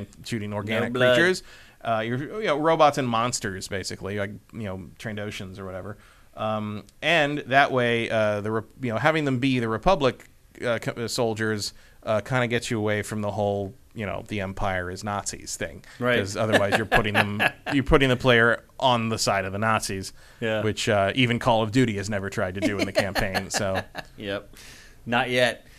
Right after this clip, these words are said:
Speaker 1: Uh, so anyway, those are the first two games, Jedi Fallen Order and then a brand new shooter from Respawn. And then the third game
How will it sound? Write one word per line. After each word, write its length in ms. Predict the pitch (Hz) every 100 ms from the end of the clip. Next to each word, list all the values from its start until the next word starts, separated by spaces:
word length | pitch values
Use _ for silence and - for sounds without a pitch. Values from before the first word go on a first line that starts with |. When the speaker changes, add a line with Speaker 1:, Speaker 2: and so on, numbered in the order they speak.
| - -
Speaker 1:
Uh, 200 | 143 147
so 120 | 151 269
anyway, 160 | 233
those 280 | 175 240 285
are 40 | 277
the 100 | 190
first 280 | 214 208
two 100 | -
games, 300 | 143 127 135
Jedi 260 | 131 165 175
Fallen 260 | 185 170 156
Order 340 | 151 151 151
and 180 | 156 127
then 80 | 123
a 40 |
brand 240 | 117 135 127
new 100 | 123
shooter 240 | - 196
from 180 | 190 135
Respawn. 560 | 123 117 - 117 117 117
And 160 | 127 131
then 100 | 127
the 80 |
third 420 | 120 - 359 370 220
game 460 | 117 107 104 110